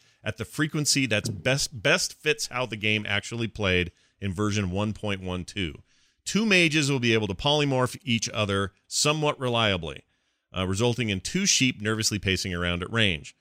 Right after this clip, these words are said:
Two warriors will be able to charge one another, and the end result will be both warriors standing stunned e-, uh, at each other's location. We think this will be a fun,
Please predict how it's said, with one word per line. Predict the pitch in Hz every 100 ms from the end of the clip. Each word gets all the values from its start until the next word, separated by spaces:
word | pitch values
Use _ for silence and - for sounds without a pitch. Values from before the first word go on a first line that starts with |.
| _ _ _ -
Two | 151
warriors | 147 143 139 135
will | 123
be | 117
able | 113 107
to | 101
charge | - 151 151 127
one | 143 139
another, | 131 127 127 - _ -
and | 120
the | 127
end | 123 123
result | 120 110 107
will | 107
be | 107
both | 92 113 110
warriors | 110 104 98 98
standing | - 98 98 95
stunned | - 113 104 101 95 _ _ _ _ 131
e-, | 117 123
uh, | 98 92 90
at | 110
each | 110 101
other's | 104 92 95
location. | 87 - 76 - - _ _ _ _
We | 104
think | - 120 117
this | 117 107
will | 98
be | 95
a |
fun, | 87 131 127 123